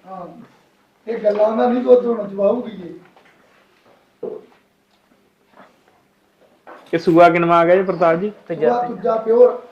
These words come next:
Speaker 2: ਤੀਜਾ।
Speaker 1: ਜੇ ਸੂਈ ਆਖਣ ਨੂੰ ਦੂਜੇ ਵੀ ਆ ਜਾਈਏ।
Speaker 2: ਹਾਂਜੀ।
Speaker 1: ਸਾਡਾ ਮਨ ਕਿਹੜੀ ਹੁਣ ਲੋਕਾਂ ਕੋਲ ਚ ਝੂਠ ਤੂਫਾਨ ਆਉਂਦੇ ਹੀ ਨਹੀਂ ਗੇ ਐਵੇਂ ਫਾਲਤੂ।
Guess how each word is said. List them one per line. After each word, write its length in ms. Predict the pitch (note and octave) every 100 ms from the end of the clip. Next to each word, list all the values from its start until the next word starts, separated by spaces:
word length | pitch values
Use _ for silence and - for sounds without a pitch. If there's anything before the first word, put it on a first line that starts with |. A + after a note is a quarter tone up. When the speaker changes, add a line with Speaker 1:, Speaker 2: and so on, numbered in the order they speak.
| -
Speaker 2:
ਤੀਜਾ। 340 | D#3+ D3+ D#3 D3+
Speaker 1:
ਜੇ 220 | C4 C4+
ਸੂਈ 200 | C4+ D#4
ਆਖਣ 340 | D#4+ - C#4+
ਨੂੰ 80 | C#4
ਦੂਜੇ 340 | A#3+ - C4 D4+
ਵੀ 80 |
ਆ 200 | D#4 B3+ B3+
ਜਾਈਏ। 280 | B3 - -
Speaker 2:
ਹਾਂਜੀ। 220 | D#3 D3+
Speaker 1:
ਸਾਡਾ 380 | A#3+ B3+ - G#3
ਮਨ 280 | - D4+ D#4
ਕਿਹੜੀ 200 | D#4 D#4
ਹੁਣ 180 | D4
ਲੋਕਾਂ 340 | C4+ C4+ C#4 C#4+
ਕੋਲ 320 | C#4+ C#4 C#4
ਚ 120 | C#4 C#4+ C#4 - -
ਝੂਠ 280 | C#4 C4 -
ਤੂਫਾਨ 280 | C#4+ C#4+ C4
ਆਉਂਦੇ 380 | - A#3+ A#3+
ਹੀ 60 | D#4
ਨਹੀਂ 140 | C4+
ਗੇ 140 | A#3+ A3+
ਐਵੇਂ 160 | A#3
ਫਾਲਤੂ। 360 | A3+ G#3+ G3+ -